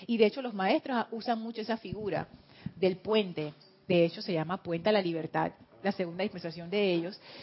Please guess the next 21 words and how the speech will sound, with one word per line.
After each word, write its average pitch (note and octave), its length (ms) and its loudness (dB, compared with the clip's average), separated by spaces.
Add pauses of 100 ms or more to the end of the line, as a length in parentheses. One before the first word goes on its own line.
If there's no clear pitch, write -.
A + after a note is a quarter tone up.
(180)
y G#3+ 140 4
ellos A3 160 4
hablan A#3 280 2
de G3 160 2
eso, D#3+ 320 -6 (360)
que G3 100 8
ellos A3+ 140 6
están A3 380 4 (220)
pensando, A#3+ 600 0 (320)
ellos B3 180 4
nos A3+ 120 0
están A3+ 220 2
viendo B3+ 200 0
a B3 40 0
nosotros G#3 840 -8 (580)
como F3+ 260 -6
la F3+ 160 4
fundación G#3+ 1300 -2 (100)
de E3+ 240 0
ese E3+ 200 -4
puente. D#3 600 -10